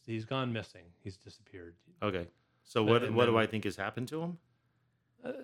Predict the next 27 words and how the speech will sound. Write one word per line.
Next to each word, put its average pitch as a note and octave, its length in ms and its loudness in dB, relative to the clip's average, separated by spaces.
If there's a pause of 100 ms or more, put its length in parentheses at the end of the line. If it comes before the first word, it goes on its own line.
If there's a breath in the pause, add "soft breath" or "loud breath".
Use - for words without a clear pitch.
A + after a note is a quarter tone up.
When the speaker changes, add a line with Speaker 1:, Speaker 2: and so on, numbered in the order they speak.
(120)
Speaker 1:
if - 300 -4
you, F#3+ 100 2
if D3+ 140 0
you F#3 80 2
don't D#3+ 220 0
have C3+ 180 -2
any, A#2+ 160 -6 (240)
you C3 160 -16
can A#2 120 -12
certainly A#2 300 -20
say, A2 220 -16
"I G#2 40 -10
don't G#2+ 160 -18
know." F2+ 220 -20 (600)
That's, G#2 140 -18
that's - 120 -20
Speaker 2:
So A2 340 2
Speaker 1:
something G2+ 200 -10
Speaker 2:
what A2+ 100 -2
Speaker 1:
that A2+ 60 -2
Speaker 2:
do A2+ 80 0
I A2+ 100 0
think A2+ 220 -8
has G#2 120 -8
happened G#2+ 380 -10
to - 140 -20
him? D#2+ 160 -20